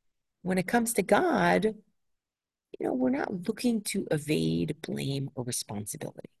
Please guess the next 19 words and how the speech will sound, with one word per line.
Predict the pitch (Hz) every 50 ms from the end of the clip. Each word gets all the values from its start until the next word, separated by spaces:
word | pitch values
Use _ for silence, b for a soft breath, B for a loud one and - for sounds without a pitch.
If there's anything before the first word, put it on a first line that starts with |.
| _ _ _ _ _ _ _ _ _ _ _ _ _ _ _ _ _ _ _ - -
And | - 127
maybe | 127 139 156 160 165
the | 143 127
idea | 123 123 - 196 202
of | 139 117
being | 113 120 120 120
Chai | - - 135 131
B'dinei | 120 117 117 120 127 139
Shamayim | 139 - 180 196 233 320 330 302 247 208 185 185 185 185 190 202 - _ _ _ _ _ _ _ _ _ _
is | - 160 160 160 156 -
to | 170 160
push | - - 165 156 156 -
us | - 123 123 131 - - - -
to | - 131
take | 135 - - - 123 113 117 - - - - _ _ _ _ _ -
more | 151 139 147 156 160 147 127
responsibility, | 120 - - - 113 92 90 - - - - - - - - - - -
even | 139 143 143 135 135 123 113 110
though | 113 117 120 117 117 117 117 113 117 120